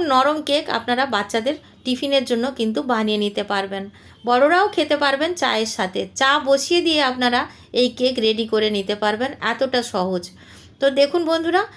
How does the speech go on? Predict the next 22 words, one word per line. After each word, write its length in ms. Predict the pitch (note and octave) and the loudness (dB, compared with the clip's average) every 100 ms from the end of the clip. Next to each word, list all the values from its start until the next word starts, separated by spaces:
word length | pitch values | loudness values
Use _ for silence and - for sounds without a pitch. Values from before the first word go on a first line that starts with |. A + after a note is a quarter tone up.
| - - | -12 -8
এখন 220 | B3+ D4 | -4 -2
আমি 160 | C4 C#4 - | -2 -4 -2
কেটে 260 | A#3+ A#3+ C#4 | 0 2 0
দেখাবো 300 | B3+ B3+ B3+ D4+ | 0 0 0 0
ভিতরটা 360 | A#3+ A3+ A#3 D4 D4+ | -2 -2 -2 -2 -2
কতটা 360 | G#3+ A#3 A#3+ E4+ - - - - | -2 0 0 -2 -2 -16 -20 -20
সুন্দর 400 | - C4+ B3 A#3+ A#3 | -6 -2 2 2 2
হয়েছে। 320 | G#3 G#3 G3 F#3 - - - - - - - - - | 0 0 -4 -8 -12 -20 -20 -20 -20 -20 -20 -20 -14
ছুরিটা 360 | - D4+ F#4 F#4 | -2 0 2 2
কতটা 380 | E4 D4 E4+ F4+ G4 - | 2 0 2 2 2 -2
স্মুথভাবে 540 | C#4 D#4 E4+ E4+ D#4 C#4+ B3+ | -4 -2 2 2 4 2 2
আসছে 240 | B3+ C#4+ F4 | 0 -2 0
সেটা 260 | D#4 C#4 D4 | 0 0 2
দেখলেই 260 | C#4+ C#4 C#4+ B3 | 0 0 0 -2
বুঝতে 240 | B3 C4 B3 | -2 -2 0
পারবেন 260 | A#3 C4+ D#4 | 0 -2 -2
কেকটা 280 | B3 A#3+ B3 | -4 -2 -2
ভিতরে 340 | A3 A3 A3+ D#4 | -2 -2 -2 -2
কতটা 340 | B3 B3 B3 A#3+ | -2 -2 -2 -2
ভালো 240 | A#3 A3 C#4 | -2 -2 0
তৈরি 260 | B3 A3+ G#3+ | 2 2 0
হয়েছে। 320 | G#3 F#3+ F#3 | -2 -4 -6